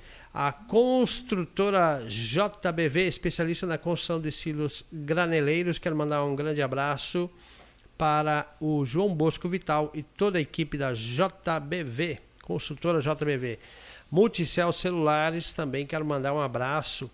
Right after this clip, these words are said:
Lembrando que na Multicel Celulares, lá você encontra informática e acessórios para celular de todas as marcas. É, um abraço para o meu amigo André e toda a sua equipe.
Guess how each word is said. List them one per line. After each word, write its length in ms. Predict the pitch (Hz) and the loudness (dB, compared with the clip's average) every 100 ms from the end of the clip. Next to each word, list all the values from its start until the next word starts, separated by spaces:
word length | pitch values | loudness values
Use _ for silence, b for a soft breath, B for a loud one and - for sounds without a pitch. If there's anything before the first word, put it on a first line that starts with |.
| B B B B B B | B B B B B B
Lembrando 400 | - 202 165 175 | 0 2 4 2
que 100 | 170 | 2
na 100 | 156 | 2
Multicel 460 | 156 165 - 160 147 | 4 2 2 0 0
Celulares, 480 | 180 170 139 147 135 | -2 0 0 0 -2
lá 100 | 151 | -2
você 240 | 147 175 | -2 -4
encontra 400 | 160 147 151 147 | -6 -4 -4 -4
informática 540 | - 139 123 135 - | -6 -6 -4 -6 -6
e 20 | 139 | -6
acessórios 400 | 147 - 143 135 | -4 -4 -6 -4
para 160 | 139 | 0
celular 380 | 131 147 135 143 | 2 2 -2 -6
de 60 | - | -4
todas 260 | 165 139 | -4 -2
as 160 | 143 123 | -4 -2
marcas. 640 | 151 156 - 101 - - - _ B B B B B - | -2 -2 -6 -8 -8 -8 -12 _ B B B B B -10
É, 160 | 127 | -6
um 60 | 131 | -4
abraço 400 | 135 147 - 143 | 0 0 -2 -4
para 160 | 143 | -4
o 40 | 139 | -2
meu 140 | 147 | 0
amigo 240 | 139 147 143 | 0 0 0
André 240 | 127 127 | -2 -4
e 20 | |
toda 200 | 123 143 | -4 -6
a 20 | |
sua 160 | 131 151 | -4 -4
equipe. 400 | 135 113 - - | -4 -8 -10 -14